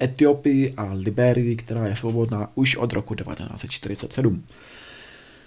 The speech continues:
Asi největším držitelem kolonií v Africe je Velká Británie a ta se snaží změnit svoje koloniální vztahy, zejména vznikem Commonwealthu.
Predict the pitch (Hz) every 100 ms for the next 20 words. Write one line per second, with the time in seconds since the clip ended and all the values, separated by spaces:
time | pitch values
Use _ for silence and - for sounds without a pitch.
0 | _ _ _ _ _ - _ _ - -
1 | - - - - 131 190 196 - - -
2 | 127 127 156 175 208 185 135 139 143 165
3 | 165 135 117 143 165 - - 131 131 139
4 | 143 104 98 147 143 104 95 101 117 131
5 | 151 175 - - - - - - 120 110
6 | 104 - 123 156 175 160 - 151 139 143
7 | 135 139 147 143 - - - 131 123 131
8 | 127 135 139 156 160 139 117 - - 113
9 | 131 147 147 - - 113 123 127 127 117
10 | 117 135 131 - 120 127 110 98 98